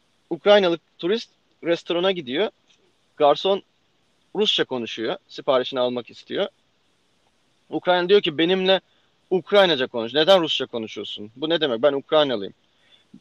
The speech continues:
Moldovalı garson diyor ki, "Ben sana o zaman Moldovanca konuşayım anlayabilecek misin?" diyor. "Ya sana yemek getirmek istiyorum. Bu yüzden," diyor,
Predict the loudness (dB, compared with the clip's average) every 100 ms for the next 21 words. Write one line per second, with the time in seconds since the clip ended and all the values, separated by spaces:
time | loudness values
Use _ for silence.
0 | _ _ _ -6 -2 0 0 2 4 4
1 | 2 -2 0 4 4 4 2 2 4 4
2 | 6 6 6 2 -2 -2 0 0 0 -2
3 | -6 -6 -8 -8 -6 -4 -4 -4 -2 0
4 | 0 0 -2 -4 -8 -8 -8 -6 -4 -4
5 | 0 0 0 -4